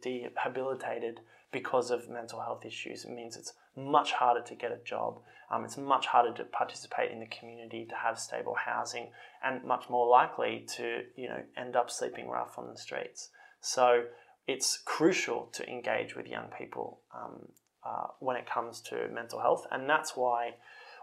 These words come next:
organisations like Headspace have been founded. So you create a brand that is known to young people and that is accessible to young people.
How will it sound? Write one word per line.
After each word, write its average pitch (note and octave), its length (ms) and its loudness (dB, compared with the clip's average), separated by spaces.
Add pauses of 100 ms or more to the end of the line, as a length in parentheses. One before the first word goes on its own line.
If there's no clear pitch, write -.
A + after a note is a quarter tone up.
organisations A#2+ 720 2
like A2 120 -2
Headspace D3 680 0
have C3 180 -2
been C3+ 160 -6
founded. C#3+ 460 -4
So - 140 -2
you A#2+ 220 -2
create B2+ 520 2 (420)
a B2 100 10
brand B2 680 2
that A#2 100 4
is A2+ 220 -4
known B2+ 440 -2
to B2 160 -6
young A#2+ 240 -4
people C3+ 440 -2
and C#3 120 -2
that C3 100 0
is B2 100 -2
accessible - 720 0
to - 120 -8
young D#3+ 220 -4
people. F3 440 -6